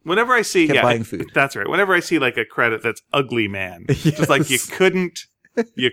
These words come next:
Speaker 1: couldn't think of anything else to call but ugly man,
Speaker 2: Yeah.
Speaker 1: 'cause it's gotta be on the resume
Speaker 2: Mm-hmm.
Speaker 1: now.
Speaker 2: Mm-hmm. There were a couple where she had a name, and there was one where she was Stout Lady,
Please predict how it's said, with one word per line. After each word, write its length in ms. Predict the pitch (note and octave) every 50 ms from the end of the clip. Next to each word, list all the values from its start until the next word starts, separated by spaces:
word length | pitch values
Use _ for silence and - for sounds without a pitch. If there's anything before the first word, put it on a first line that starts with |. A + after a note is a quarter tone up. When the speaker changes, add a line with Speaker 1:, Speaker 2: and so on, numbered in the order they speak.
| - -
Speaker 1:
couldn't 320 | - F#3+ F#3 F3 E3 -
think 180 | - C#3+ C#3+ D3
of 80 | B2+
anything 300 | C3 B2+ C3 A#2+ B2+ A2+
else 300 | A#2 A#2 A#2+ A#2 - -
to 80 | - -
call 320 | - - B2 A#2+ A2+ A#2
but 220 | A2+ G#2+ A2 G#2+ - -
ugly 280 | B2+ B2 A#2 B2+ B2+
man, 260 | A#2+ A#2 A#2 A#2 A#2 A#2 - - -
Speaker 2:
Yeah. 80 | A2+
Speaker 1:
'cause 140 | G2 E3 D3+
it's 140 | D#3+ D3+ -
gotta 240 | - F#3+ F#3+ F#3 E3+
be 160 | D#3+ E3 D#3+ -
on 300 | - C3+ C#3 C3+ C#3+ C#3
the 80 | B2+ A#2+
resume 420 | A#2 B2+ B2 A2+ A#2 A#2 G#2+ G#2 G#2
Speaker 2:
Mm-hmm. 60 | G#2
Speaker 1:
now. 260 | F#2+ F#2 F#2 F2 F2+
Speaker 2:
Mm-hmm. 220 | G#2 G#2+ A2 A#2 G#2+ G#2 - _ _ _ _ - - - - - _ _
There 100 | - E3+
were 60 | F#3
a 40 | F#3
couple 260 | - A#3 A3+ A#3 G#3+ F#3+
where 100 | F3 D#3
she 120 | - F3
had 100 | D#3+ C#3+
a 40 | C#3+
name, 340 | C3+ B2+ A#2+ A#2+ B2+ C#3+ D#3+ F3 F#3+ F#3 - _ _ _ _ _ _ -
and 60 | B2+
there 40 | B2+
was 100 | B2+ A#2
one 140 | D3+ D3+ D3+
where 120 | C#3+ C3
she 140 | - - - C3
was 160 | B2 A2 -
Stout 360 | - - - B2 A#2 A#2 -
Lady, 440 | F#2 F#2+ F#2+ F2+ D#2+ D2 C#2+ - -